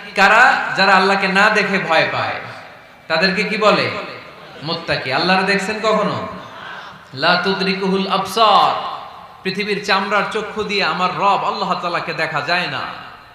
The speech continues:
কিন্তু ওহুয়া ইউদরিকুল আবসার, তিনি সবাইরে দেখতে পায়।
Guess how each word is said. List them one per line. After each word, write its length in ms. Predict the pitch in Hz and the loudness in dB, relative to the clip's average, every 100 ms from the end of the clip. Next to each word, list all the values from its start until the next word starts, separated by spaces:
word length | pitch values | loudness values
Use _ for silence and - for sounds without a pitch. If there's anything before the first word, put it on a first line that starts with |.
| - | -12
কিন্তু 260 | 190 185 190 | -8 -6 -4
ওহুয়া 380 | 190 196 233 202 | -2 -2 0 0
ইউদরিকুল 600 | 214 180 190 180 180 160 | -2 -6 -8 -6 -8 -4
আবসার, 840 | 196 - - 185 151 127 - - - | -4 -4 -2 0 0 -2 -6 -12 -8
তিনি 220 | 208 208 | -6 -4
সবাইরে 440 | 202 185 180 170 | 0 2 2 2
দেখতে 280 | 156 151 - | 0 -2 -4
পায়। 380 | 120 98 58 | -6 -6 -6